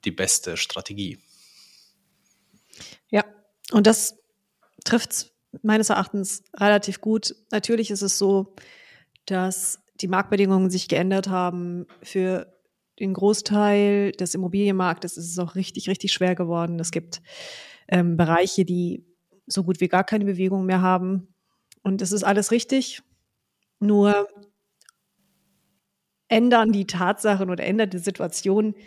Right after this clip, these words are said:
Speaker 2: ändert sich ja nicht so ohne weiteres. Das heißt, wir müssen immer, uns immer die Frage stellen, wie reagieren wir darauf, wie gehen wir damit um?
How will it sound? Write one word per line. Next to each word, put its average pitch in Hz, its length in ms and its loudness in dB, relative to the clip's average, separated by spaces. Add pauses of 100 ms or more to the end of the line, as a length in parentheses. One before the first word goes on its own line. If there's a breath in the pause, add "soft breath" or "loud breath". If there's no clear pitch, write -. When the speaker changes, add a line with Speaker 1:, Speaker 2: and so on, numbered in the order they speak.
(140 soft breath)
Speaker 2:
ändert 226 300 4
sich - 120 -6
ja 196 60 2
nicht 190 140 0
so 185 120 -4
ohne 175 160 -4
weiteres. 175 340 0
Das 180 160 -6
heißt, 185 200 -2
wir 202 80 0
müssen 208 240 -2
immer, 226 240 2
uns 220 140 -2
immer 226 160 0
die 208 80 -4
Frage 196 340 0
stellen, 214 400 -2 (520 loud breath)
wie 202 100 2
reagieren 190 580 2
wir 247 120 4
darauf, 226 420 0
wie 202 60 -4
gehen 190 160 0
wir 185 80 0
damit 170 260 -2
um? 175 160 0